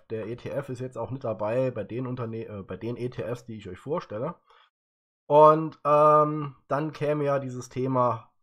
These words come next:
Einzelaktien. Oder einfach sagen, okay, ich habe jetzt meine sechs E T Fs, die ich haben wollte, und bespar die oder mach Einzelkäufe und lass es dabei. Und, ähm, es ist einfach so,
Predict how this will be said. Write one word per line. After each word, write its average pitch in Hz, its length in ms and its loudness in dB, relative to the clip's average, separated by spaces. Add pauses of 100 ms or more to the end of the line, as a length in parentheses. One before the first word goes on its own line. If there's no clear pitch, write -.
Einzelaktien. 98 800 -8
Oder 135 240 4
einfach 135 360 -2
sagen, 127 360 2
okay, 135 280 -6
ich 135 140 -6
habe 135 160 -4
jetzt 127 100 -14
meine 120 220 -4
sechs 123 240 -6
E 113 100 -10
T 107 140 -12
Fs, 123 180 -8
die 120 100 -14
ich 101 120 -14
haben 135 260 -2
wollte, 135 420 -4
und 107 380 -6
bespar 113 480 -2
die 143 300 -8
oder 107 220 -8
mach - 180 -10
Einzelkäufe 139 760 -2
und 107 320 -10
lass 135 200 -4
es 127 100 -12
dabei. 107 480 -6 (1000)
Und, 151 540 4
ähm, 143 600 2 (1400)
es 147 120 -4
ist 196 120 -4
einfach 160 400 2
so, 165 540 0